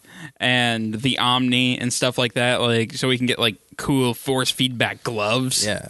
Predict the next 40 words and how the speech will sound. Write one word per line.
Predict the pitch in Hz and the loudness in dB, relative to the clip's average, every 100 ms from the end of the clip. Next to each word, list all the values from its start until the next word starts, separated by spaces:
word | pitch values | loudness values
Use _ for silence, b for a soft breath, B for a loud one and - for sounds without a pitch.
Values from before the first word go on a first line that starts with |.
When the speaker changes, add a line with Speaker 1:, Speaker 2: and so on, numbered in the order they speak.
| - - | -14 -8
Speaker 2:
I, | 120 - | -6 -2
and | 147 147 | 0 2
it's, | - - | 0 -2
like, | 151 139 | -2 0
the | 147 | 0
reason | 160 156 | 0 2
it's, | 131 98 127 | 0 0 0
like, | 113 104 107 | 2 0 0
uh, | 92 85 82 - | 0 0 -4 -12
they | - 117 110 | -2 0 2
did | 120 117 98 | 0 0 0
this | 101 104 - | 0 0 0
instead | 104 104 | 0 0
of, | 98 | 0
like, | 95 | 0
going | 104 | 0
with | 101 | -2
a | 90 | -4
classic, | - 98 95 107 - 127 - | -4 -2 0 -2 -4 -10 -6
uh, | 101 85 - | -4 -4 -6
controller, | 120 - 98 98 95 101 B B B B B B B B B _ | -6 -2 0 2 0 -2 B B B B B B B B B _
and, | 101 | -2
like, | 101 - | -2 0
people | 185 | 0
will | 127 | 2
still | 143 | 2
be | 123 | 2
able | 104 | 2
to | 95 | 4
use | 104 98 | 2 0
the | - | -4
Xbox | - 117 - 95 | -4 -4 -2 -4
three | - 92 | -4 -2
sixty | 113 - 95 | -2 0 -2
controllers | 98 - 92 90 92 | -4 -2 0 2 0
or | |
stuff | - 101 | -2 -4
like | - | -4
that, | 95 98 82 - | 0 0 0 -6
but | - 87 | -6 -6